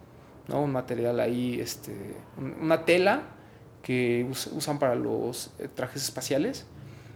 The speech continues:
El par se convirtió en una pieza muy buscada por los coleccionistas, se volvió, eh, algo que rebasaba los, los dos mil dólares en reventa.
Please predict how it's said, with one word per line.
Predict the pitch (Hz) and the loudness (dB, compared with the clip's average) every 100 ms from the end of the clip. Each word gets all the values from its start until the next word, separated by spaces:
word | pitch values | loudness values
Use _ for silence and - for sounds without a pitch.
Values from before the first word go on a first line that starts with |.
| - | -10
El | - 131 131 | -2 0 2
par | 131 131 | 4 4
se | - 160 | 2 0
convirtió | 135 120 117 - 143 131 | 0 -2 -4 0 0 2
en | 135 | 0
una | 135 127 | -2 -4
pieza | - 127 - 131 120 | -2 -2 0 2 2
muy | 113 147 | 0 2
buscada | 180 175 135 127 | 2 2 2 2
por | 127 | 0
los | 120 | -6
coleccionistas, | 113 117 131 139 - 180 | -8 -8 -6 -4 -2 -4
se | - | -4
volvió, | 131 127 117 117 117 117 117 117 117 - - - - | -6 -6 -4 -2 0 2 0 -2 -6 -20 -20 -20 -10
eh, | - 107 76 - - - | -4 0 -2 -4 -10 -6
algo | 123 127 127 127 | -4 -2 -2 -2
que | 127 98 - - | -4 -4 -8 0
rebasaba | 131 110 - 139 147 156 | 2 2 2 6 6 6
los, | 123 - - - | 4 -4 -12 -8
los | - 117 | -6 -4
dos | 123 | -2
mil | 139 131 | -2 0
dólares | 127 123 120 | 2 2 -2
en | 120 | -4
reventa. | 123 127 151 202 | -2 0 -2 -2